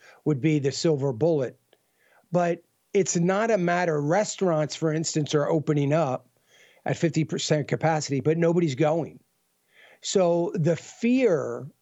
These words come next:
in the communities, uh, in those workers have to be, uh, alleviated. As you know, Gary, uh, automobile,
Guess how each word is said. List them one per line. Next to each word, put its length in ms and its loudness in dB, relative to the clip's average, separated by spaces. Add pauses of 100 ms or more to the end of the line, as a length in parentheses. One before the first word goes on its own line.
in 480 0
the 160 0
communities, 920 0 (440)
uh, 200 -2
in 140 2
those 240 2
workers 640 -2 (200)
have 380 -4
to 140 2
be, 540 0 (420)
uh, 320 -2
alleviated. 920 0 (540)
As 180 0
you 140 2
know, 240 2
Gary, 720 0
uh, 200 -2
automobile, 840 2